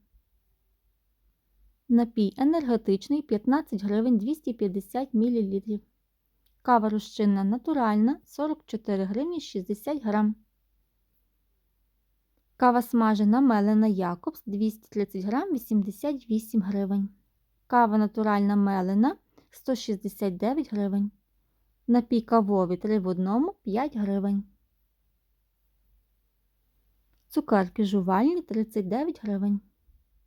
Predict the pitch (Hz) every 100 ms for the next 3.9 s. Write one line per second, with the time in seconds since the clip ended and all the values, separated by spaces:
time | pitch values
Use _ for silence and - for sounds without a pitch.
0 | _ _ _ _ _ _ _ _ _ _
1 | _ _ _ _ _ _ _ - 214 208
2 | 190 202 226 - - 180 170 262 277 -
3 | 220 220 190 - 196 196 - 190 302